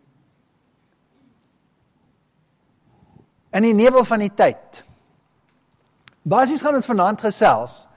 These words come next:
oor Daniël hoofstuk twee en so 'n bietjie oor Daniël hoofstuk sewe. En as jy dink dit is, uh, ou nuus en Ou Testament, dan wil ek jy net herinner dat Jesus het gesê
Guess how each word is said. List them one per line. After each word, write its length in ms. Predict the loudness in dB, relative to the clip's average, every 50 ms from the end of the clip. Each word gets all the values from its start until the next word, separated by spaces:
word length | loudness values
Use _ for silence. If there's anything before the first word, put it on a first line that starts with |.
| _ _ _ _ _ _ _ _ _ _ _ _ -8
oor 160 | -6 -6 -4
Daniël 600 | -2 0 0 0 0 0 0 0 0 0 0 -2 -6 -12 -20 _ _ _ _ _ _ -10
hoofstuk 520 | -6 -6 -6 -6 -6 -8 -8 -8 -8 _ -2
twee 260 | 2 2 4 4 4 2 0 -4 -12 -20 _ _ _ _ _ _ _ _ _ _ _ _ _ -6
en 180 | -4 -4 -2
so 140 | 0 0 0
'n 80 | 0 0
bietjie 340 | -2 -4 -4 -6 -8 -6
oor 160 | -6 -4 -6 -4
Daniël 680 | -2 -2 0 0 0 -2 -4 -4 -4 -4 -4 -6 -10 _ _ _ _
hoofstuk 440 | -8 -8 -6 -8 -8 -12 -14 -12 -12
sewe. 480 | -10 -4 0 0 0 0 -2 -6 -14 -20 _ _ _ _ _ _ _ _ _ _ _ _ _ _ _ _ _ _ _ _ _ _ _ _
En 120 | -10 -4 -2
as 160 | 0 0 0
jy 80 | -2 0
dink 440 | 2 2 2 2 2 -2 -6 -6 -4
dit 280 | -4 -4 -4 -4 -4
is, 300 | -4 -2 -4 -6 -8 -6
uh, 360 | -6 -4 -4 -4 -6 -8 -12 -16 -20 _ _ _ _ -2
ou 200 | 2 2 2 2
nuus 380 | 0 -2 -2 -4 -4 -8 -12 -14
en 160 | -14 -10 -4
Ou 200 | 0 2 2 2
Testament, 680 | 2 -2 -4 -4 -4 -4 -6 -4 -4 -4 -4 -4 -6
dan 140 | -6 -4 -2
wil 120 | -2 -2 -2
ek 120 | -2 -4
jy 100 | -6 -6
net 240 | -4 -4 -6 -4 -4
herinner 640 | -4 -4 -2 -2 -2 -2 -2 -2 -2 -4 -6 -6 -4
dat 180 | -4 -4 -2
Jesus 440 | -2 -2 -2 -2 -2 -4 -6 -6 -4
het 220 | -4 -4 -4 -6
gesê 440 | -8 -10 -4 0 0 0 0 0 -4